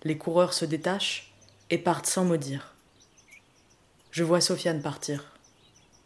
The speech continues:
Dix minutes plus tard, je vais de la même manière. Voyant la minute changer sur mon G P S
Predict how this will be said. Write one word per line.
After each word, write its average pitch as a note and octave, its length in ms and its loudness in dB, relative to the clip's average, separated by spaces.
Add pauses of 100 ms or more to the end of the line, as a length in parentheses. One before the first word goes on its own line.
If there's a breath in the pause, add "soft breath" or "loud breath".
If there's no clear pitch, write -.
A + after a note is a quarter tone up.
(400)
Dix D#3 140 -2
minutes D#3+ 340 -2
plus C#3+ 140 -8
tard, E3 420 -4 (420)
je D3+ 100 -2
vais D#3+ 220 2
de D#3 80 -2
la D#3 100 0
même D#3 240 -2
manière. C#3 480 -2 (880)
Voyant D3+ 260 0
la D3 120 2
minute D3 320 0
changer D#3 340 -2
sur C#3+ 160 -4
mon C#3 140 -2
G C#3 140 -6
P C#3 120 -8
S D#3 400 -6